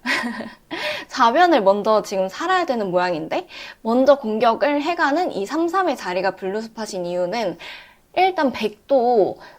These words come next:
당장 손을 뺄 순 없잖아요. 흙이 뭐 넘어가면은 백도 못 살아있으니까 응수를 해야 되는데 어떻게 응수를 하느냐에 따라서 흙의 작전도 바뀐다는 뜻인 것 같습니다.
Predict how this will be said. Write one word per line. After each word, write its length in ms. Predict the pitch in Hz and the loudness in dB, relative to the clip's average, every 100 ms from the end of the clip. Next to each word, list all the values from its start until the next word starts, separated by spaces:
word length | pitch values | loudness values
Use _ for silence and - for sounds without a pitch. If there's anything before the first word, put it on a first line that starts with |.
| _ | _
당장 300 | - 254 262 | -6 0 2
손을 280 | 262 415 359 | 2 0 2
뺄 140 | 269 | 2
순 160 | 269 220 | 0 -4
없잖아요. 520 | 165 - 139 139 294 - _ _ | -8 -8 -6 -6 -8 -14 _ _
흙이 560 | 302 277 247 175 120 _ - | 0 2 2 0 -4 _ -6
뭐 280 | 185 175 165 | 0 0 0
넘어가면은 920 | 190 240 285 277 247 220 220 302 415 _ - - | 0 2 2 4 2 2 0 -2 -6 _ -18 -6
백도 280 | 254 262 226 | -2 2 2
못 140 | 180 | 0
살아있으니까 960 | 180 233 214 202 190 185 180 170 - - | 0 0 0 -2 -2 -2 0 -2 -2 -4
응수를 440 | 233 247 285 233 | -4 -2 -2 -4
해야 220 | 247 302 294 | -2 -2 -2
되는데 600 | 185 180 170 214 - - - - - | -2 -2 -2 -2 -2 -8 -16 -12 -6
어떻게 500 | 226 - 359 302 226 | -4 -4 -4 -4 -4
응수를 380 | 214 240 226 | -4 -6 -6
하느냐에 580 | 240 311 330 320 269 220 | -4 -2 -2 -2 -4 -2
따라서 520 | 240 254 233 330 349 359 | -2 -2 -2 -2 -2 -2
흙의 200 | 320 240 | -2 -2
작전도 480 | - - 233 208 | -6 -6 -4 -4
바뀐다는 840 | - 175 - 226 220 202 180 185 226 | -6 -10 -8 -4 -4 -4 -6 -6 -6
뜻인 260 | 277 320 226 | -4 -2 -4
것 80 | - | -4
같습니다. 500 | - 143 - - | -12 -14 -14 -16